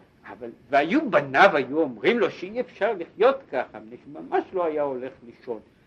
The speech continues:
סיפרו שהיה סובל מ-, שהוא פעם סבל מנדודי שינה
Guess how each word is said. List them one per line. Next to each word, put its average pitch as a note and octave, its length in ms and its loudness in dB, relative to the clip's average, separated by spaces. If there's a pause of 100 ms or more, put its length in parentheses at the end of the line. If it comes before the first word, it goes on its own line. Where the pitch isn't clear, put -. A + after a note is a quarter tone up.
(160)
סיפרו F3+ 360 -6
שהיה C#3+ 280 -4
סובל C#3+ 400 -6
מ-, C3+ 180 -12 (120)
שהוא B2 140 -18
פעם C#3+ 220 0
סבל C3+ 360 -4
מנדודי A#2 600 -8
שינה G#3 540 2